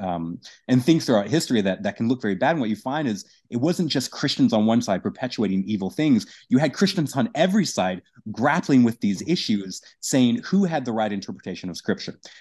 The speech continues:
And so this is where it gets to kind of this no true Scotsman thing, where it's, "All right, what is actual Christianity? What is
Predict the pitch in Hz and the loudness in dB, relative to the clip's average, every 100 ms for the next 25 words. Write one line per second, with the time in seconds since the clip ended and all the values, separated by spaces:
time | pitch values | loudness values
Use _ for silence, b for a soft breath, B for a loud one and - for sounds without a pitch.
0 | B 120 120 139 120 110 123 151 143 127 | B 2 4 4 4 4 2 2 2 2
1 | 110 92 101 - 104 98 87 92 - 98 | 2 2 -4 -6 -6 -4 -4 -4 -6 -2
2 | 95 87 - 95 - - 160 - - 92 | -2 -2 -4 -4 -6 -4 0 0 0 -2
3 | 85 87 90 92 - - b b - 135 | -2 -4 -2 -4 -4 -12 b b 0 2
4 | 101 98 - _ - - _ _ _ 120 | 4 0 -4 _ -20 -20 _ _ _ 2
5 | 151 147 135 - - _ 127 131 - 123 | 4 4 2 -4 -12 _ 0 0 0 0
6 | 104 - - 95 85 80 110 120 | 0 -4 -4 -4 -4 -2 0 0